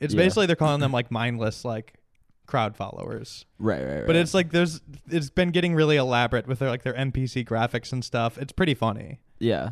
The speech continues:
Speaker 1: Like, it's not, I don't know, it's weird to see anybody take it too seriously. It's a funny joke.
Speaker 2: Right.
Speaker 1: And there's also, like, there's other versions of that kind of thing.
Speaker 2: Yeah.
Speaker 1: You know?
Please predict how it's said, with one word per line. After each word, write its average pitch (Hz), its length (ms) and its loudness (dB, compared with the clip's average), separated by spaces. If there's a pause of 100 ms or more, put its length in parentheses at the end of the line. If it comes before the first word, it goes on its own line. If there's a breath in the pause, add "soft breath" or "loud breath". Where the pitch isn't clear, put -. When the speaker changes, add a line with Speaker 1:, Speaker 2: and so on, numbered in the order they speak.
(160)
Speaker 1:
Like, 135 200 -2
it's 131 140 -6
not, 147 340 0
I 139 180 0
don't 147 120 0
know, 139 180 2
it's 127 160 -6
weird 143 260 2
to 143 60 -4
see 135 140 0
anybody 127 260 0
take 127 160 -4
it 117 100 -8
too 120 120 -6
seriously. 113 480 -8
It's 110 120 -10
a 120 40 -8
funny 117 260 -6
joke. - 500 -12
Speaker 2:
Right. 87 340 -2 (100)
Speaker 1:
And 165 160 0
there's 175 140 2
also, 180 380 4
like, 147 260 2 (1000)
there's 160 160 0
other 165 200 2
versions 123 400 -2
of 113 80 -6
that 107 180 -8
kind 117 140 -10
of 107 80 -10
thing. 110 300 -12 (260)
Speaker 2:
Yeah. 101 300 -4 (180)
Speaker 1:
You 135 100 -6
know? 107 220 -12